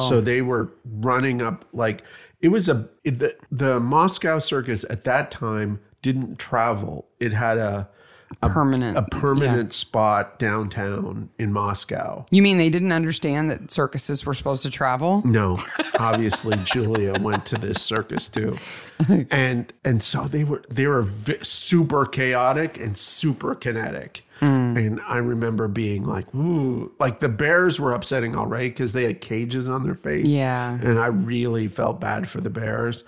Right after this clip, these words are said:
Speaker 1: And then the clowns came, but then luckily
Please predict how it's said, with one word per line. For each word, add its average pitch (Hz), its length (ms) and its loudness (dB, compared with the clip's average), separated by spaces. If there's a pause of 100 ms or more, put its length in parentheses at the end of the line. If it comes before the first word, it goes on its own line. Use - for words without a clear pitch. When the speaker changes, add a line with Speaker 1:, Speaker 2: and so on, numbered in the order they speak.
Speaker 1:
And 107 160 0
then 120 220 -2
the 123 100 -6
clowns 120 560 -2
came, 107 320 -2
but 107 220 -4
then 113 340 -4 (160)
luckily 123 560 -4